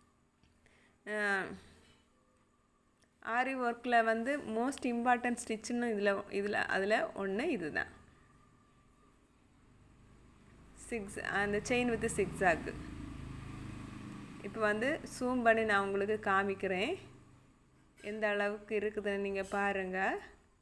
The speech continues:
எப்படி போடுறேன்னுள்ளதை நான் காமிக்கிறேன் பாருங்க.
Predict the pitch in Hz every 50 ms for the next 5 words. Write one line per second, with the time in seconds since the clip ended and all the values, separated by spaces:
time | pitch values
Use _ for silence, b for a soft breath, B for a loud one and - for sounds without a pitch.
0 | _ _ _ _ _ _ _ _ _ _ _ _ _ _ - 202 202 - 233 220
1 | 220 220 - 220 220 233 240 233 226 214 202 196 196 190 190 185 202 254 262 233
2 | 208 196 190 - 190 185 190 185 185 - - - 185 202 190 185 - - -